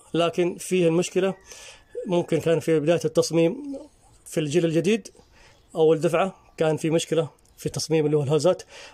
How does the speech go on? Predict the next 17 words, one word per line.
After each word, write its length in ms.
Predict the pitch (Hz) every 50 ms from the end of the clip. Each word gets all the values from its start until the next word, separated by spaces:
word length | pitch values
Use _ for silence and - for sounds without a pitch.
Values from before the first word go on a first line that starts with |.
| _ _
وأنا 220 | - 165 165 165 160
أقول 300 | 165 165 175 165 160 185
الآن 160 | 180 175 165
ممكن 400 | 165 156 170 180 180 - - 160
يقدر 240 | 170 170 147 165 156
يركب 380 | 165 165 165 - - 165 143 - -
هوز 280 | 165 170 170 151 - - _ _ _
من 100 | 160 156
الهوزات 320 | 139 151 160 139 160 160 -
حق 80 | 160
موديلات 340 | 143 151 156 151 160 160 -
ألفين 160 | 135 120 160
وخمستاش 760 | 151 - 143 147 143 - - - 196 214 220 - - - - _ _ - - - - - - - - - - - -
أو 260 | 165 160 156 151 151
ستاش 500 | 143 - 180 180 - 202 175 180 165 -
وأعلى 260 | 156 147 127 131 135 - - - - - - - -
يركب، 320 | 180 175 151 - - 139